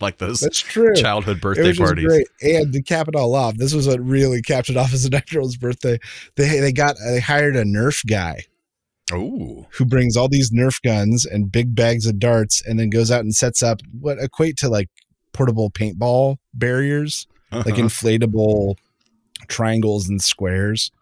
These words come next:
Speaker 2: and goes and sets up a course and then runs games.
Speaker 1: Neat. That sounds
Speaker 2: Nerf
Speaker 1: fun.
Speaker 2: war games. Yeah, yeah, yeah. It was a lot of fun. I didn't expect to get that much cardio, but it was a good time.
Speaker 1: <laughs> I haven't had cardio in months, so I don't,
Speaker 2: Oh,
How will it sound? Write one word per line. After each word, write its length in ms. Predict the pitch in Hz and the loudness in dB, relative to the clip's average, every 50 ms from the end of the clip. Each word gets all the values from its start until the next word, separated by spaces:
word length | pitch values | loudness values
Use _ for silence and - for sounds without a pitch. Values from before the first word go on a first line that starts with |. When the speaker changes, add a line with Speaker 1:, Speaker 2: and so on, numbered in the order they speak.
| _ _ _ - - _ _ _ _ _ _ _ - | _ _ _ -20 -20 _ _ _ _ _ _ _ -2
Speaker 2:
and 120 | 123 131 | 0 2
goes 220 | 127 143 139 123 131 | 2 2 2 2 0
and 100 | 131 123 | 0 0
sets 260 | - 139 127 - - | 0 0 0 0 0
up 140 | 135 - 120 | -2 -2 -4
a 40 | |
course 460 | - - - 139 117 95 - - - - | -8 -4 -2 -2 -2 -2 -2 -6 -6 -4
and 120 | 95 110 | -2 0
then 160 | 113 110 107 104 | 0 0 0 0
runs 280 | 107 104 104 101 95 | 0 0 0 -2 -2
games. 480 | 95 95 101 95 90 80 - - - - _ _ _ _ _ _ _ _ _ _ _ - | -2 -2 -2 -2 -4 -6 -10 -14 -18 -20 _ _ _ _ _ _ _ _ _ _ _ -16
Speaker 1:
Neat. 540 | 82 78 90 131 190 160 - - - - - - | -12 -8 -6 -6 -6 -6 -8 -10 -14 -16 -16 -16
That 160 | - 147 156 | -16 -16 -14
sounds 240 | - - 78 101 104 | -12 -10 -6 -2 -2
Speaker 2:
Nerf 80 | 107 107 | -2 -2
Speaker 1:
fun. 100 | - - | -2 -4
Speaker 2:
war 140 | 101 95 90 | -4 -4 -4
games. 460 | 82 82 78 71 60 62 - - - _ _ _ _ - _ _ _ | -4 -6 -8 -10 -12 -14 -18 -20 -20 _ _ _ _ -20 _ _ _
Yeah, 140 | 190 190 190 | -2 0 2
yeah, 120 | 190 190 190 | 4 4 4
yeah. 280 | 185 175 131 98 82 78 80 | 4 4 2 2 -2 -4 -4
It 40 | |
was 160 | 98 123 127 139 | -4 -2 0 2
a 40 | |
lot 120 | 143 131 127 | 2 2 2
of 80 | 123 | 2
fun. 300 | - - 110 90 80 78 - _ _ _ _ _ - | 0 -2 -2 -2 -4 -6 -10 _ _ _ _ _ -6
I 100 | 123 139 | -4 -4
didn't 140 | 139 143 131 | -2 -2 -4
expect 300 | - - - 147 135 127 | -4 -2 -2 -2 -2 0
to 60 | 131 | 0
get 80 | 131 | 0
that 140 | 117 123 117 | 2 2 2
much 200 | 117 110 - - | 0 0 -2 -2
cardio, 400 | - 139 127 120 110 98 92 90 | 0 0 2 2 0 0 -2 -4
but 100 | 90 90 | -4 -6
it 40 | 82 | -6
was 120 | 90 95 | -6 -6
a 40 | 98 | -4
good 160 | 95 104 92 | -4 -6 -6
time. 200 | - 98 82 76 - - | -6 -6 -8 -8 -12 -14
Speaker 1:
<laughs> 100 | - - 147 135 - _ _ - - - _ 151 - _ _ _ | -8 -8 -8 -8 -8 _ _ -18 -18 -16 _ -18 -18 _ _ _
I 80 | - 113 | -8 -6
haven't 140 | 117 110 101 | -2 -2 -2
had 120 | 95 92 | -2 -2
cardio 440 | - 98 92 90 92 90 90 85 85 | -2 -2 -2 0 -2 -2 -4 -4 -6
in 80 | 71 67 | -8 -8
months, 460 | 69 80 82 73 - - - - - - | -8 -8 -10 -8 -8 -8 -8 -8 -8 -8
so 160 | 90 85 85 | -6 -4 -4
I 80 | 87 | -4
don't, 120 | - - 92 | -2 0 0
Speaker 2:
Oh, 220 | 95 92 82 80 | 2 2 0 -2